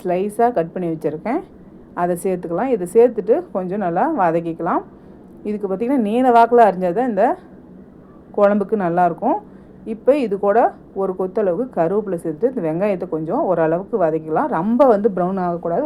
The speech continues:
ஓரளவுக்கு வதங்கினா போதும். இப்போ பாருங்க, ஓரளவுக்கு கலர் சேஞ்ச் ஆயிடுச்சு. இப்போ இதில் நான் பெரிய சைஸ் தக்காளி ரெண்டு கட் பண்ணி வச்சுருக்கேன், அதை சேர்த்துக்கலாம். இப்போ இந்த தக்காளி வதங்கிறதுக்காக நம்ம இதுக்கு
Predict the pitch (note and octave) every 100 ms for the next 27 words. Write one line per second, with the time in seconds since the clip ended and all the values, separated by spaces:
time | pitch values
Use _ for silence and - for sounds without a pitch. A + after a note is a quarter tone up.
0 | A3+ E3+ E3+ F#3 E3+ E3 E3 F3 E3+ D#3+
1 | D#3 B3 A#4 - - - - - - -
2 | - F3+ F#3+ F#3+ F#3+ F#3 B3+ F#4 F#3+ F#3+
3 | F3+ F3+ F3+ C4 A3 E3 F3 F#3+ - E3+
4 | G3 G3 D#3+ D#3 A#3+ F#4 - - - G#3+
5 | G#3+ C4 A#3 F#3+ F#3 C4 F#3+ F#3 A3+ A3
6 | G#3 - F3 G3+ A#3+ G3 F3 A3 A#3 E3
7 | F#3+ F#3 E3 E3 D#3 F#3 D4+ - - -
8 | - - - - F3+ F3+ F3+ F3+ E3+ F3
9 | E3 B3 G4 - - - - G3+ - A3
10 | D4+ - - - - - G#3 G#3 F#3 -
11 | C4+ B3 F3+ F3+ A#3 G#3+ F#3 E3+ E3 D4+
12 | F#4 - - - - F#3+ G3 F#3 E3+